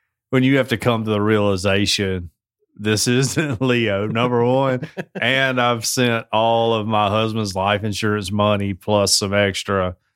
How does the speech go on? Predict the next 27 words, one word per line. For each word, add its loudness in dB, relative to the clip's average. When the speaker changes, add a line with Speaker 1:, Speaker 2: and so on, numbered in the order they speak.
Speaker 1:
to 0
Speaker 2:
Yeah, 2
Speaker 1:
these -4
random 0
people. 0
Speaker 2:
it 0
said 0
earlier 0
in 0
the 0
article 0
that -6
apparently -2
her 2
husband, -2
he -2
had, -2
he 0
had -2
created 0
a -14
company -2
that -10
built 0
apartment -2
complexes, -2
Speaker 1:
Uh-huh. 0